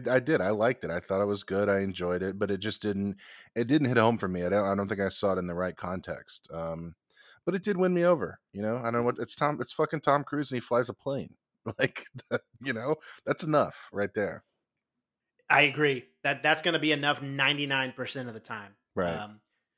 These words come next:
Speaker 2: okay, so your number four, we've already discussed, but go ahead and say what it is, and, uh,
Speaker 1: Yeah, my
Speaker 2: and
Speaker 1: number
Speaker 2: yeah.
Speaker 1: four is Hustle.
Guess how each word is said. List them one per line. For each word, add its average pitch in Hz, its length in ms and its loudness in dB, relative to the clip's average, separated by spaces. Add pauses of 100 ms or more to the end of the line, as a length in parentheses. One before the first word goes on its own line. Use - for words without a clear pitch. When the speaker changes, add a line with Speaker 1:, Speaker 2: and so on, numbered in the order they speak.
(180)
Speaker 2:
okay, 165 280 6
so 165 220 4
your 151 200 2
number 233 240 2
four, 170 440 4
we've 147 240 -2
already 147 220 4
discussed, 147 560 2
but 131 120 -2
go 143 160 4
ahead 147 160 6
and 135 160 -4
say 143 160 0
what 143 120 0
it 127 100 -4
is, 131 400 -2
and, 117 240 -8
uh, 110 400 -4 (720)
Speaker 1:
Yeah, 135 160 6
my 131 120 8
Speaker 2:
and 160 40 6
Speaker 1:
number 156 160 6
Speaker 2:
yeah. - 0 -
Speaker 1:
four 139 180 4
is 113 100 2
Hustle. 107 440 2